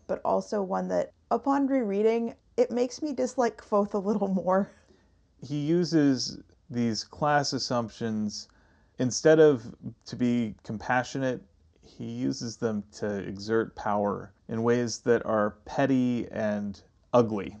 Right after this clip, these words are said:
Speaker 2: So first he goes to the inn, which is where he gets his first thought of, "I think one day it might be kinda nice to own an inn,"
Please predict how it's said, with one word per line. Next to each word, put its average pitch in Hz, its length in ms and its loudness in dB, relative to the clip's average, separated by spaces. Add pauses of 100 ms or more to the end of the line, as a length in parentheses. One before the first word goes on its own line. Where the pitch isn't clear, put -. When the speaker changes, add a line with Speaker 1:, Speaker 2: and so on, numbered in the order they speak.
(640)
Speaker 2:
So - 160 4
first 208 300 8
he 170 60 2
goes 156 260 10
to - 100 -6
the 123 160 2
inn, 107 440 -2 (500)
which - 160 -8
is 147 100 -2
where 170 100 4
he 156 80 4
gets 151 180 2
his 123 160 -4
first 185 320 -4
thought 127 220 6
of, 120 120 0 (220)
"I 127 60 -4
think 139 220 0
one 135 140 2
day 127 120 4
it 117 80 2
might 123 180 2
be 120 80 -6
kinda 123 260 0
nice 123 240 2
to - 100 -2
own 104 180 2
an 101 100 0
inn," 117 280 0